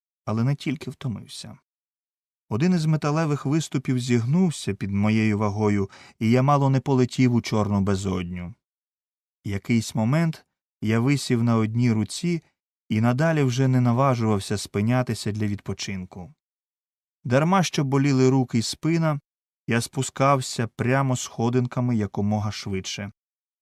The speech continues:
Наді мною в отворі колодязя в темній блакиті неба сяяла зірка, і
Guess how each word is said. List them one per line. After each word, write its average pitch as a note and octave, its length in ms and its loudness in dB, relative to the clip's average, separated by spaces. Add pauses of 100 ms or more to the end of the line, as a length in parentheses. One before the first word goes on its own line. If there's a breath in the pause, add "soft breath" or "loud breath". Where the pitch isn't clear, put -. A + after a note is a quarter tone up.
(340)
Наді A2+ 280 0
мною C3+ 420 2
в A#2+ 80 0
отворі B2 380 0
колодязя B2 640 0
в A#2+ 80 -6
темній B2 420 0
блакиті A#2 560 -2
неба C3+ 420 0 (340)
сяяла C#3+ 580 0
зірка, A2+ 600 0 (380)
і - 120 -4